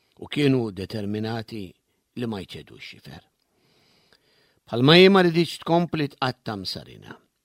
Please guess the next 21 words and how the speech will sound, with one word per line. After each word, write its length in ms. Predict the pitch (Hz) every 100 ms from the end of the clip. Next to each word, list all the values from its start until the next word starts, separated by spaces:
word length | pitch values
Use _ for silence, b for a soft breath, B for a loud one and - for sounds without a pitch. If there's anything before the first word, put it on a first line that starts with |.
| _ -
Chris 300 | 127 175 - -
ipprefera 480 | 113 117 107 131 127
l-festa 460 | 123 139 131 - 135
tar-raħal 500 | 127 123 131 135 127
u 20 |
s-sodisfazzjon 840 | 113 127 117 - 135 120 143 139 135
kollu 360 | 170 170 175
li 120 | 151 131
kienet 320 | 120 107 90
iġġib 260 | 90 90 60
magħha. 320 | 64 - - - B B B B B -
Għaliex 280 | 254 247
żgur 180 | - 190
li 100 | 185
ebda 160 | 170 156
mara 260 | 147 131 117
ma 140 | 104
kienet 240 | 120 101 -
kapaċi 520 | 110 110 101 - 107
tieħdan 360 | - 104 113 110
kollu. 320 | 135 131 139